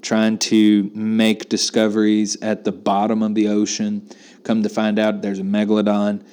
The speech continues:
The, and it just causes a variety of problems. The megalodon comes to the surface, and it hunts like madness, and it is out to get them. And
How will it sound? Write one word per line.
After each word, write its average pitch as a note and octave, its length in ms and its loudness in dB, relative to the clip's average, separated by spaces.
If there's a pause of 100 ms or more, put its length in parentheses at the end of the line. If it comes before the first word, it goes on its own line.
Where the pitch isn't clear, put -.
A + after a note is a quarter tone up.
(200)
The, F#2+ 320 -2 (240)
and G#2 280 0
it A2+ 200 2
just G2+ 340 -4
causes A2 640 0
a G#2 160 -2
variety G2 1040 0
of G#2 140 -6
problems. G#2 560 -2
The G#2 40 -6
megalodon G2+ 560 -2
comes G2+ 440 -4
to G#2+ 100 -6
the F#2+ 160 -4
surface, B2+ 800 2 (400)
and G2 560 -4 (140)
it G#2+ 340 0
hunts - 920 -2 (100)
like G2 380 -6 (480)
madness, F#2 1000 -6
and G2 300 -4
it A2+ 400 0 (320)
is F#2+ 420 -4
out G#2+ 360 -4 (140)
to G2 100 -6
get A2 400 0
them. B2+ 380 0 (420)
And G2+ 520 -2